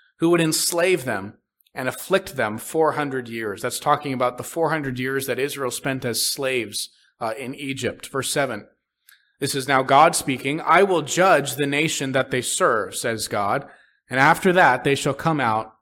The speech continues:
and worship me in this place." So he gave him the covenant of circumcision.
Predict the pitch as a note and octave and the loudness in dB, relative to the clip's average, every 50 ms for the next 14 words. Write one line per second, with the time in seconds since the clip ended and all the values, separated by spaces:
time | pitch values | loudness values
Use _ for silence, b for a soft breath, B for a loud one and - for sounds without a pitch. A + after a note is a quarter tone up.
0 | _ _ _ _ _ _ C#3 C3+ C3 A#2+ C3 C#3 C#3 C3+ - D3 B2 A#2+ B2+ B2 | _ _ _ _ _ _ -10 -8 -4 -2 0 0 0 0 -4 -6 -6 -6 -6 -6
1 | A#2+ B2 - - C#3 C3 C3 A#2+ A#2 G#2+ - - - - - C#3 C3+ A#2+ - - | -6 -6 -8 -8 -8 -8 -6 -6 -6 -6 -8 -8 -10 -6 -4 -2 -2 -2 -4 -6
2 | - - - - - _ _ _ _ _ _ _ _ _ _ _ _ _ _ _ | -8 -8 -8 -10 -14 _ _ _ _ _ _ _ _ _ _ _ _ _ _ _
3 | _ _ - - - - E3+ E3 D3+ C#3 E3 F3+ G3+ A3 - F3 D#3+ D#3+ E3 D3+ | _ _ -16 -10 -4 -2 0 0 2 4 6 6 6 6 6 4 4 4 2 -2
4 | D#3+ - F3+ F#3 F3+ D#3 C#3 B2 C3+ B2+ - C#3+ C3+ - - D#3 D3+ - F3+ E3+ | 0 4 4 4 4 4 0 0 -2 -4 -6 -8 -8 -4 -4 -4 -2 -2 -4 -4
5 | - - B2 A2+ G#2+ G#2 B2 - | -2 -2 -4 -4 -4 -10 -14 -16